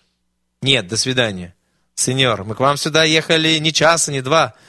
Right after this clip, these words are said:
Вот и сеньоре пылесос понравился, и сыновья у вас такие хорошие, не хотелось бы». Эдгар мотнул головой, как будто ему давил на крахмальный воротничок рубашки. Его чёрные волосы рассыпались по гладкому лбу.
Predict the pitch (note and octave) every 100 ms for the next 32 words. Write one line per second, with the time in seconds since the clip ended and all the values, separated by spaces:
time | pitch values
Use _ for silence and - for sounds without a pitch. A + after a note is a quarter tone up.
0 | _ - C#3+ F3+ - D3 C#3+ E3 E3 E3
1 | D3+ E3+ D3 D3 D3 C#3+ C3+ - B2+ -
2 | C#3 B2+ D3 E3 D#3+ D#3+ D#3+ C#3+ D3 D3
3 | C#3 - B2 C3 - F3 - D#3 E3+ D3+
4 | C3 G2+ _ _ _ _ _ _ _ _
5 | _ _ _ A#2 A#2 A#2+ A#2 A#2+ A2+ A#2
6 | C3+ D3+ A2+ B2 A#2+ B2 A#2 A#2+ B2 A2+
7 | A2 A#2+ C3 A2+ A2 A2 A2+ A#2+ A#2 A#2+
8 | B2 B2 G2+ - G#2 A2 C3 A#2+ A#2 A2
9 | C#3+ C3 A#2+ A2+ - A2+ A2+ G2+ G#2+ A2+
10 | G#2 A2 A2 G2 F#2